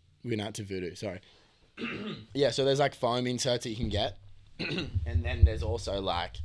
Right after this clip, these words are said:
these C O two canister vests that you, like, load 'em up, and then when you go underwater, it's like you pull, like, a, you pull a, <laughs> get this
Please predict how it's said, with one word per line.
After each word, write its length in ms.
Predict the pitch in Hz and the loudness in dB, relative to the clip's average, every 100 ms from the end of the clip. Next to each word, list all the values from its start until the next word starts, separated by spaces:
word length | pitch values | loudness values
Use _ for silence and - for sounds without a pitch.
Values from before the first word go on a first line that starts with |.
| - - - - - - - - - - - | -8 -12 -12 -12 -8 -6 -6 -8 -12 -10 -8
these 200 | 131 107 | 2 6
C 120 | - 101 | 6 4
O 60 | |
two 180 | 104 101 | -2 4
canister 400 | - 92 87 - | 6 6 2 0
vests 300 | 82 71 - - - - - - | 0 -2 -6 -10 -6 -6 -6 -10
that 140 | 98 90 | -6 -2
you, 100 | 107 | 2
like, 220 | 90 - | 4 4
load 240 | 104 101 | 2 0
'em 80 | 107 | -2
up, 100 | 98 | -4
and 80 | 107 | -4
then 80 | 107 | -4
when 100 | 107 | 0
you 100 | 107 | 2
go 40 | |
underwater, 400 | 113 104 104 107 | 2 2 2 0
it's 100 | 107 | 0
like 140 | 110 | -4
you 60 | 104 92 | -6 -10
pull, 400 | - 120 110 107 | -6 -4 -4 0
like, 240 | 95 95 90 | 0 2 0
a, 220 | 85 85 - | -2 -6 -8
you 160 | 95 | -8
pull 460 | - 107 95 90 - - - - - - - - - - - - - - - - | -6 -4 -2 -2 2 2 10 10 10 6 -4 2 2 2 -4 -2 6 6 6 2
a, 560 | 92 95 90 80 67 50 - - - - - - - | 4 6 4 2 -4 -8 -16 -14 -8 2 6 6 2
<laughs> 440 | - - - - - | 0 2 2 0 -2
get 160 | - | -6
this 100 | - | -6